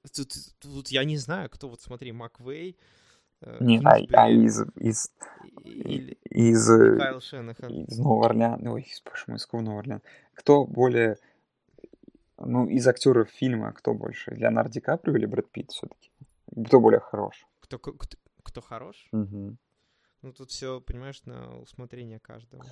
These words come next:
Speaker 2: Блин, ну я выберу, наверное, Брэд Питта. Он, он более, он более был,
Speaker 1: Понимаешь, и
Speaker 2: м, м, таким
Speaker 1: Нет, я
Speaker 2: горьким
Speaker 1: тоже
Speaker 2: мачо.
Speaker 1: выбрал бы Брэда, да, но я бы тоже выбрал Брэда Питта, но зато у Леонардо Ди Каприо есть, э,
Speaker 2: А.
Speaker 1: скажем так, славянские корни, да?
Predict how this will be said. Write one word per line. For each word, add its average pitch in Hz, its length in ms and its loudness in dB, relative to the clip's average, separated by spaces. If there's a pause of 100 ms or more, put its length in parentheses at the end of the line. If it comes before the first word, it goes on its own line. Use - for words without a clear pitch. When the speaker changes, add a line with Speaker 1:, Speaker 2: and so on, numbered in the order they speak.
(120)
Speaker 2:
Блин, 110 200 -4
ну 110 120 -4
я 117 200 0
выберу, 104 320 -4
наверное, 104 280 -8
Брэд - 240 -12
Питта. - 280 -12
Он, 107 200 -14 (280)
он 113 180 -2
более, 113 320 6
он 113 180 0
более 110 220 4
был, 98 140 -4
Speaker 1:
Понимаешь, 196 200 2
и 160 280 -8 (120)
Speaker 2:
м, - 200 -14 (120)
м, 117 200 -10
таким - 280 -6
Speaker 1:
Нет, 113 60 -2
я 120 40 2
Speaker 2:
горьким 110 240 -2
Speaker 1:
тоже 104 200 -2
Speaker 2:
мачо. 139 80 -12
Speaker 1:
выбрал 131 220 -10
бы 135 120 -12
Брэда, 131 380 -8 (720)
да, 135 300 -8
но 120 480 -18 (380)
я 139 160 -20
бы 135 160 -16
тоже 127 280 -16
выбрал 120 320 -14
Брэда 123 300 -16
Питта, 131 320 -20
но 117 260 -16
зато 120 320 -18
у 120 40 -14
Леонардо 120 440 -20
Ди 113 100 -20
Каприо 113 460 -16 (560)
есть, 127 340 -20
э, 117 320 -18 (760)
Speaker 2:
А. - 80 -8
Speaker 1:
скажем 113 280 -18
так, 117 120 -20
славянские 123 520 -18
корни, 156 380 -6
да? 120 260 -20